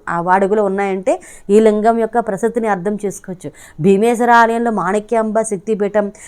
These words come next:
స్వామివారికి ఉత్తర దిక్కులో ఉంది. ఆలయానికి నాలుగు వైపులా నాలుగు ఎత్తైన రాజగోపురాలు ఉన్నాయి.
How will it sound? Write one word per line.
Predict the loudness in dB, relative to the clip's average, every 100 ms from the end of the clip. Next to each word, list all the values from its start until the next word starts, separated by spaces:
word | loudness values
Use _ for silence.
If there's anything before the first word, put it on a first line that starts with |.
| -14
స్వామివారికి | -4 0 2 4 4 4 2
ఉత్తర | -2 0 0
దిక్కులో | 2 0 0
ఉంది. | 0 -2 -4 _ _ _ _ _ _ _
ఆలయానికి | -8 -4 0 2 2 0 -2 -4 -10 -8
నాలుగు | -2 2 4 6
వైపులా | 6 4 0
నాలుగు | 0 0 0 0
ఎత్తైన | 2 0 0 0 2 0 0 -6 -10
రాజగోపురాలు | -6 -2 2 2 2 2 2 2 4
ఉన్నాయి. | 2 0 -6